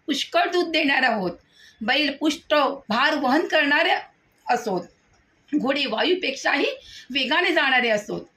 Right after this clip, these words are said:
स्त्रिया सर्व गुण संपन्न, बुद्धिमान आणि नगराचे नेतृत्व करणारे असोत, युवक, युवक रथी, महारथी,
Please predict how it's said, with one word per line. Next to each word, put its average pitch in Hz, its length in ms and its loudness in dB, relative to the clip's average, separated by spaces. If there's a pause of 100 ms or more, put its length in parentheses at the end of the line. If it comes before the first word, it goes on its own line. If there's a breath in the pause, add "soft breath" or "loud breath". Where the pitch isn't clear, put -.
(260)
स्त्रिया 285 460 -2
सर्व 285 320 -2
गुण 294 260 -4
संपन्न, 311 680 2 (300 loud breath)
बुद्धिमान 277 640 0
आणि 254 120 0
नगराचे 254 460 0
नेतृत्व 277 520 -4
करणारे 262 420 2
असोत, 220 380 -2 (1000 soft breath)
युवक, 277 420 0 (640)
युवक 285 440 0
रथी, 262 500 4
महारथी, 311 720 0